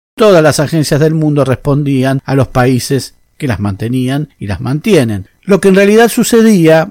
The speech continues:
era que algunos países comenzaban a acomodar sus posturas ante la revolución, a ser presionados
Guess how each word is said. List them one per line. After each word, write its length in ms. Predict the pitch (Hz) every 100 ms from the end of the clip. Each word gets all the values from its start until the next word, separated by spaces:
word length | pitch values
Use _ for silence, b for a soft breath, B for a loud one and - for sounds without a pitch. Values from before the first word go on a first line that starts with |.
| -
era 220 | 185 180
que 120 | -
algunos 300 | 156 208 196
países 380 | - 175 185 185
comenzaban 640 | 156 151 151 143 190 170
a 80 | 156
acomodar 560 | 131 147 143 147 170 165
sus 180 | 175
posturas 720 | - 170 151 _ 165 143 147 147
ante 300 | 139 131 139
la 140 | 127
revolución, 800 | 123 131 143 135 139 113 98 87
a 80 | 123
ser 240 | - 170
presionados 800 | 147 156 - 147 151 214 202 143